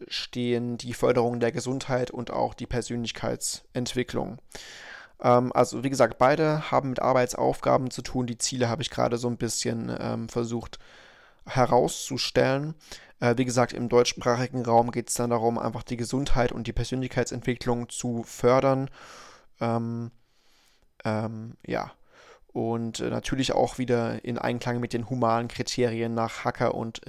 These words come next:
Richter. Solltet ihr die nicht mehr wissen, ähm, das sind Ausführbarkeit, Schädigungslosigkeit, Beeinträchtigungsfreiheit und Persönlichkeitsförderlichkeit.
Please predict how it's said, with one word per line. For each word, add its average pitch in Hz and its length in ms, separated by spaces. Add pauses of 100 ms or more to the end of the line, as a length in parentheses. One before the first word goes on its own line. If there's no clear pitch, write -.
Richter. 147 460 (480)
Solltet 123 520
ihr 123 100
die 127 320
nicht 123 440
mehr 120 320
wissen, 135 380 (720)
ähm, 117 480 (960)
das 120 380
sind 120 360
Ausführbarkeit, 127 1000
Schädigungslosigkeit, 123 1200
Beeinträchtigungsfreiheit 120 1600
und 120 240
Persönlichkeitsförderlichkeit. 120 1800